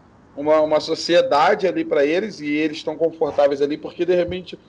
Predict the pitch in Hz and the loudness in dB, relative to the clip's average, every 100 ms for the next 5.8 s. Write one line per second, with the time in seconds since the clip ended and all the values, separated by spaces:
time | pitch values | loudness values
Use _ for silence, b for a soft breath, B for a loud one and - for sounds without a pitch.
0 | b b - 160 151 156 151 156 170 170 | b b -4 0 4 4 6 6 6 2
1 | 156 151 143 165 180 139 139 143 - 135 | -6 -2 -2 0 0 0 0 0 -2 -8
2 | 156 170 180 180 185 202 220 - 190 214 | -6 -2 -2 0 0 0 0 -4 -2 -2
3 | - 208 180 175 156 156 139 127 117 120 | -2 -6 -4 -6 -4 -4 0 0 0 -4
4 | 135 147 156 - - 151 165 214 233 190 | 0 0 0 -8 -4 2 2 2 -2 -4
5 | 190 185 175 160 151 143 170 226 | -6 -6 0 2 2 0 0 0